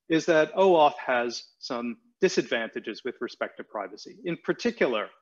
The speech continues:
an oauth token will leak a user's identity with the target website, an identifier, which can often be converted into a real world ident-,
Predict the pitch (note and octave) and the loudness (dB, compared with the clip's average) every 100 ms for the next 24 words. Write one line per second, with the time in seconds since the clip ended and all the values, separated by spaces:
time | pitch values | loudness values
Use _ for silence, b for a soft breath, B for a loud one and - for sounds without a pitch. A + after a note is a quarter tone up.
0 | _ _ - D3+ - F3 F3 C#3+ - - | _ _ -6 -4 2 4 4 2 -2 -2
1 | B2 A2 A2 G#2+ _ _ _ _ _ D3 | -2 -2 -6 -8 _ _ _ _ _ 0
2 | D3 C#3 C3+ - _ _ - D3+ A3 - | 2 2 0 -4 _ _ -6 0 2 2
3 | F3 C3 C#3+ E3 D#3+ C#3+ C3+ A#2 - B2+ | 0 0 0 0 2 0 0 -6 -4 -4
4 | - C3+ C#3+ C#3+ A#2 G2 A2+ C3+ C3 - | 0 0 0 -4 -6 -6 -2 -2 -2 -4
5 | A#2+ - B2+ A#2 G#2 A#2 G#2+ - G2+ G#2+ | -6 -2 -2 -2 -6 -6 -8 -8 -14 -10
6 | A2+ A#2 A#2 C3 B2 B2 - A#2 G#2+ F#2+ | -8 -8 -2 -2 -2 -6 -2 -2 -2 -8
7 | - _ _ _ D3+ D3 F3+ E3 D3+ D#3 | -14 _ _ _ -4 -2 0 2 2 0
8 | C3+ - B2+ A#2 A2 A2 G#2+ G#2 A2 G#2 | -4 -6 -6 -4 -4 -6 -8 -12 -12 -10
9 | G#2 G2 G2+ A2+ A#2+ A#2 C3+ A#2+ | -8 -8 -10 -12 -14 -14 -14 -14